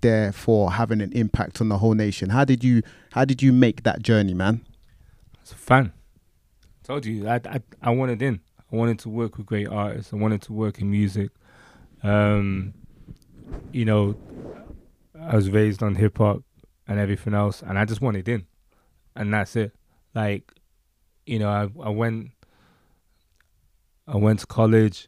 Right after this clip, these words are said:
Speaker 2: I went to uni. While I was at uni, I just tapped in. I, I picked the, the course that required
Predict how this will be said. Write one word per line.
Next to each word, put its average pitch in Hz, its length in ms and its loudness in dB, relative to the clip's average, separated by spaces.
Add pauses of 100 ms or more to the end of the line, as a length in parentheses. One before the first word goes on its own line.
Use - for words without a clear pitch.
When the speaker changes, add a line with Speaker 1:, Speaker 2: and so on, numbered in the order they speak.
(160)
Speaker 2:
I 101 40 -4
went 104 200 2
to 107 100 -8
uni. 107 600 2 (560)
While 107 180 0
I 104 40 0
was 98 100 -4
at 101 80 -4
uni, 107 580 -2 (260)
I 101 120 -2
just 98 200 -6
tapped - 320 -8
in. 107 240 -4
I, 107 40 -6 (100)
I - 100 -8
picked - 360 -2
the, 117 100 -4
the - 140 -10
course 123 400 -2
that 123 120 -12
required 113 640 -2